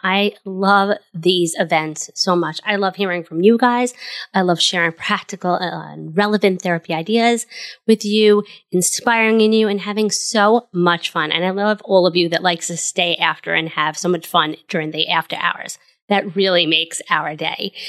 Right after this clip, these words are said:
So thank you all so much for joining us. And if you missed this one, make sure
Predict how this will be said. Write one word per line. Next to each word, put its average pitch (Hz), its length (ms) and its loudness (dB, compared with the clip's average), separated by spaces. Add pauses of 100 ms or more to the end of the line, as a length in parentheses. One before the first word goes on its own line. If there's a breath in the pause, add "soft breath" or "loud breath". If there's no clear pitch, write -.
(140 loud breath)
So 208 160 2
thank 240 320 0
you 240 120 -4
all 190 240 4
so 233 400 2
much 170 300 2
for 185 100 -4
joining 156 440 -4
us. 160 240 -2
And 190 100 2
if 185 140 0
you 208 80 6
missed 233 400 2
this 208 180 -2
one, 165 320 -2
make 190 240 -2
sure 247 480 2